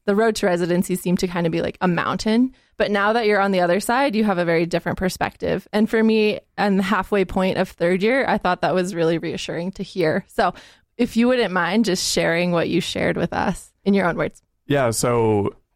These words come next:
Speaker 2: kind of s-, really speaking to that as a medical student, which I was, as you said, not very long ago,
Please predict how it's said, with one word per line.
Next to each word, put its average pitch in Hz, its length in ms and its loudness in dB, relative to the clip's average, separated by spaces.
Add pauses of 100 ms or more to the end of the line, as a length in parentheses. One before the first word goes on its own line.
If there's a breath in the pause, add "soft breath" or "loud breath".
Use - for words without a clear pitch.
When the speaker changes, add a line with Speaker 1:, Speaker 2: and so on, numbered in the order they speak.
Speaker 2:
kind 139 140 2
of 147 100 2
s-, - 260 -8
really 113 220 2
speaking 101 380 -2
to 92 60 0
that 90 220 0
as 90 200 0
a 92 180 2
medical 92 420 0
student, 95 520 0
which 90 160 -2
I 90 40 2
was, 95 300 0
as 90 180 -2
you 92 80 0
said, 90 220 -2
not 87 160 -2
very 90 140 0
long 90 240 0
ago, 90 500 0